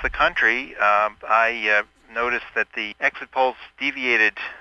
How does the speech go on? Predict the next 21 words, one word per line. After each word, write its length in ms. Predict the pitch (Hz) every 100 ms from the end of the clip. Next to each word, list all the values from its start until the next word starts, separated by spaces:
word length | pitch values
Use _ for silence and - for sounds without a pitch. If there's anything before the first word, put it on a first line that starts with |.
| 104
enormously 640 | 107 120 165 147 - 107 -
from 220 | 113 107
the 160 | 107
actual 500 | 113 120 - 107 101 -
election 380 | 107 117 - 113
outcome 640 | 107 123 - 107 101 117 -
and 280 | 98 95 95
kinda 220 | 110 98
taken 300 | - 113 101
by 120 | 95 -
surprise 440 | - 110 123 117 90
by 80 | 95
that 220 | 90 92 - -
swing. 460 | 135 123 90 101
And 260 | 98 92 90 -
after 300 | 127 123 123
the 80 | 101
election 420 | 95 107 - 107
came 300 | - 110 95
out, 320 | 139 127 113
I 120 | 95